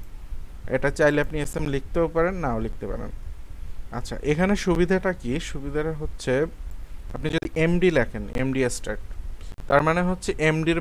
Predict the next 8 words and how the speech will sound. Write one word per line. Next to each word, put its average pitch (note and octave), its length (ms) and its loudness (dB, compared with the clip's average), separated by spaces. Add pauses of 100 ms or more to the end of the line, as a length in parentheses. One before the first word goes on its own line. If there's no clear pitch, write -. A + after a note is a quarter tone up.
break D#3+ 280 6
হচ্ছে - 260 -2 (200)
সাতশো D#3+ 480 2 (1400)
আটষট্টিতে। D3 600 -2 (840)
সাতশো C#3+ 300 2 (140)
আটষট্টি E3+ 500 0
পিক্সেলের D#3+ 540 2 (220)
বড় D3+ 200 8